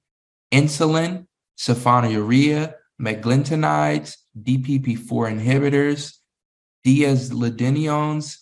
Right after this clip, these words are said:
S G L T two inhibitors, G L P one receptor agonists, and alpha glucosidase inhibitors,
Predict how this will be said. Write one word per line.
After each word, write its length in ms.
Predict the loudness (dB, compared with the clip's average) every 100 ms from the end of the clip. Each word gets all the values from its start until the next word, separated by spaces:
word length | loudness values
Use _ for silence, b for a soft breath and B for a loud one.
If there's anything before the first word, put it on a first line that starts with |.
| _ _ _
S 280 | -4 -2 0
G 120 | 0
L 120 | 0
T 180 | -2 -8
two 280 | -10 -6 -4
inhibitors, 840 | -2 0 0 0 0 0 -4 -14 _ _ -2
G 160 | 4
L 120 | 6 4
P 200 | 2 0
one 380 | 0 -2 -2
receptor 500 | -4 -4 -4 -4 -4
agonists, 680 | -2 -2 0 -2 -2 -4 -8 -14
and 140 | -14 -2
alpha 320 | 0 0 -2
glucosidase 960 | -4 -6 -4 -4 -4 -6 -4 -6 -6 -6
inhibitors, 680 | -4 -4 -2 -4 -4 -8